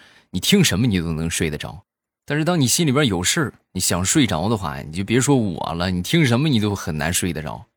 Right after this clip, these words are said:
是不是？下一个叫彩彩加七等于未来。未来欧巴，我从初二开始听你的节目，知道你也在山东。今年我被山东大学临床医学系录取了。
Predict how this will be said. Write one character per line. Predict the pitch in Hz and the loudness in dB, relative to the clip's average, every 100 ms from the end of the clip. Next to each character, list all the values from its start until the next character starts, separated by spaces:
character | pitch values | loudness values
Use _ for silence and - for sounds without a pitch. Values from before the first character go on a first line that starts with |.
| - | -4
是 | 139 | -2
不 | 123 | 2
是？ | 127 113 _ _ _ _ _ _ _ - | 0 0 _ _ _ _ _ _ _ -2
下 | 151 | 0
一 | 147 | 4
个 | |
叫 | 143 139 | 2 2
彩 | - 123 160 | 2 2 2
彩 | 110 | 2
加 | 98 135 | 2 2
七 | 131 - 139 | 2 0 0
等 | 104 78 | 0 -2
于 | 85 | -2
未 | 113 | -2
来。 | 80 69 73 117 _ _ _ _ | -2 -6 -8 -10 _ _ _ _
未 | - | 0
来 | 139 | 4
欧 | 127 | 4
巴， | 110 113 | 6 4
我 | 95 | 2
从 | 90 120 | 0 0
初 | - | 0
二 | 151 117 | 0 0
开 | 98 104 | 0 -2
始 | 92 | -2
听 | 80 107 | -2 0
你 | 87 | 0
的 | 78 | -2
节 | 80 76 | -4 -4
目， | 87 85 | -2 -4
知 | - 113 | -2 0
道 | 104 | 0
你 | 87 107 | 2 0
也 | 87 | 0
在 | 92 | 0
山 | 90 113 113 | 0 0 0
东。 | 113 120 - _ _ - | -2 -4 -10 _ _ -2
今 | 131 | 2
年 | 113 113 | 4 2
我 | 95 | 0
被 | 85 104 | 0 0
山 | 98 - 147 | 2 2 2
东 | 143 139 | 0 0
大 | 123 87 | 0 0
学 | 85 - 73 80 - _ _ - | 0 -2 -4 -4 -10 _ _ -2
临 | 98 147 | 2 2
床 | 147 - 90 | 2 0 0
医 | 135 175 | -2 -2
学 | - 85 | 0 0
系 | 85 98 82 | -2 -2 -2
录 | 101 | -2
取 | 92 - | -4 -4
了。 | 71 65 - | -8 -12 -16